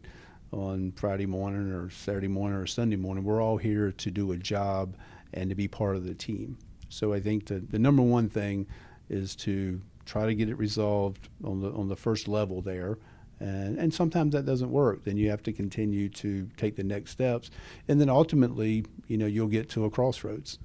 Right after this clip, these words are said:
And you'll say, "Well, I've, I've gotta make a move here. I've gotta move 'em to a different department, and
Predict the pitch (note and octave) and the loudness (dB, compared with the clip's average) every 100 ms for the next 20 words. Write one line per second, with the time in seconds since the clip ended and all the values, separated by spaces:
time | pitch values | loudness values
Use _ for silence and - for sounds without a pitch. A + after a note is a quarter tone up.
0 | - - A2 F#2+ F#2+ - G2 G2 A2 A2 | -18 -10 -6 -2 -4 -2 -2 0 0 -2
1 | - G#2+ G#2 B2+ G#2+ A#2 G#2+ A2 G#2+ F#2+ | -6 -6 -4 -4 0 2 2 2 0 -2
2 | G2+ G2+ F#2+ G2+ G2 G#2+ - - G#2+ G2 | 0 0 -2 -6 -8 -10 -12 -4 -2 0
3 | G2+ G#2+ G#2 G2+ A2 F#2+ G2+ G#2+ G2 - | 2 2 0 0 -2 0 -2 -2 -4 -2
4 | - B2 C#3+ A#2+ C3 - - - - - | 0 2 2 0 -2 -10 -20 -20 -20 -10
5 | A2+ G#2 G#2 G2+ G2 | -6 -2 -2 -2 -2